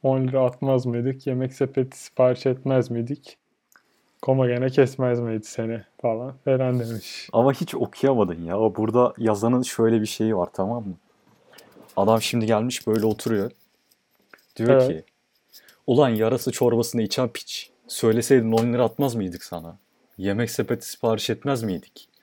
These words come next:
Speaker 2: Koma gene sö-, kesmez miydi seni? Be götüne koydu." falan diyor.
Speaker 1: Doğru.
Speaker 2: Bunu böyle
Speaker 1: Ya ben
Speaker 2: yaşayarak a-, şey yapmak lazım.
Speaker 1: Evet, ya ben o ruh halini algılamadım herhalde. Sadece bir yazı olduğu için.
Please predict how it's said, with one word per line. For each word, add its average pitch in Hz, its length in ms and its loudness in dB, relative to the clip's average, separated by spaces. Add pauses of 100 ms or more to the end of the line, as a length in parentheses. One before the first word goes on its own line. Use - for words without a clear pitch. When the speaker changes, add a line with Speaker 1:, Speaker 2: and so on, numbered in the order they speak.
(360)
Speaker 2:
Koma 120 240 0
gene 120 180 -2
sö-, - 280 -8
kesmez 131 420 -2
miydi 92 220 -6
seni? 80 240 -14 (440)
Be 139 60 6
götüne 107 360 -4
koydu." 87 380 -10 (640)
falan 85 360 -2
diyor. 78 100 -16 (1500)
Speaker 1:
Doğru. 127 180 6
Speaker 2:
Bunu 127 80 4
böyle 143 300 4
Speaker 1:
Ya 135 100 6
ben 156 140 6
Speaker 2:
yaşayarak 120 720 0
a-, - 180 -4 (140)
şey - 180 -10
yapmak - 420 -12
lazım. 85 300 -14 (180)
Speaker 1:
Evet, 135 400 2
ya 135 160 -2
ben 180 320 0 (260)
o 156 180 4
ruh 175 260 2
halini 170 260 6
algılamadım 135 760 4
herhalde. 120 520 -2 (280)
Sadece 131 680 4
bir 135 80 2
yazı 131 240 6
olduğu 131 320 4
için. 131 320 -4